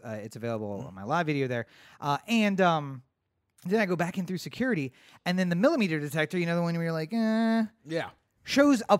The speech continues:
Speaker 1: fucking package in, like, it's tucked in the back of my pants.
Speaker 2: Right, right.
Speaker 1: And everybody goes, "Red alert." And now it's, like,
Speaker 2: <laughs>
Speaker 1: yanking my bag out of the,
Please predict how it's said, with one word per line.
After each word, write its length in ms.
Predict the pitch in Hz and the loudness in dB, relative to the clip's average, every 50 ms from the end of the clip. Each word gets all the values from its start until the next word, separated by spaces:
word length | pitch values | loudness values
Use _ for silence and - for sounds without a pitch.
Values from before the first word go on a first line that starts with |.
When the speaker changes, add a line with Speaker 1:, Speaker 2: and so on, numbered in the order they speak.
| - - | 2 2
Speaker 1:
fucking 340 | 320 311 311 - 240 202 175 | 0 0 2 2 0 -2 0
package 920 | - - - 339 339 339 330 - 220 185 175 170 165 160 - - - - _ _ _ _ | -2 2 2 4 4 4 4 4 4 4 4 2 0 -4 -6 -8 -10 -12 _ _ _ _
in, 320 | - 277 285 262 240 247 - - | -2 0 0 0 -4 -6 -2 2
like, 160 | 214 214 170 | 2 2 2
it's 160 | 214 208 - | 0 -4 -4
tucked 240 | - 240 285 - - | -2 -2 -2 -2 -2
in 80 | 269 226 | -2 0
the 60 | 233 | 2
back 200 | 208 240 226 - | 2 2 2 2
of 60 | 208 | 2
my 100 | 202 196 | 0 0
pants. 380 | 190 - 269 294 262 226 202 160 | 0 0 0 0 0 0 2 6
Speaker 2:
Right, 140 | 180 185 175 | 6 8 8
right. 320 | 170 170 156 131 110 107 - | 8 8 6 6 2 -2 -2
Speaker 1:
And 140 | - 214 226 | -2 0 0
everybody 340 | 233 240 254 226 220 208 214 | 0 0 2 4 4 2 4
goes, 320 | 185 202 196 190 165 - - - _ _ | 4 4 4 4 2 0 -12 -20 _ _
"Red 160 | 175 226 220 | 6 6 6
alert." 420 | 185 175 190 233 220 185 156 151 - - | 6 4 4 4 4 4 2 -2 -2 -2
And 120 | 190 196 | 0 4
now 220 | 202 202 202 208 202 | 6 6 6 6 6
it's, 180 | 190 185 - | 4 2 2
like, 220 | 190 190 175 170 - | 4 4 4 4 2
Speaker 2:
<laughs> 240 | 214 185 156 156 180 | -4 -4 -2 2 4
Speaker 1:
yanking 340 | 202 233 254 247 254 254 226 | 4 4 4 2 0 -2 0
my 160 | 214 208 190 | 2 0 0
bag 440 | 165 170 190 190 190 190 185 185 170 | 4 4 6 6 8 6 6 4 4
out 260 | 156 160 170 170 170 | 4 4 6 6 6
of 180 | 165 160 147 143 | 4 2 0 2
the, 320 | 151 156 156 151 147 143 | 2 4 4 4 4 4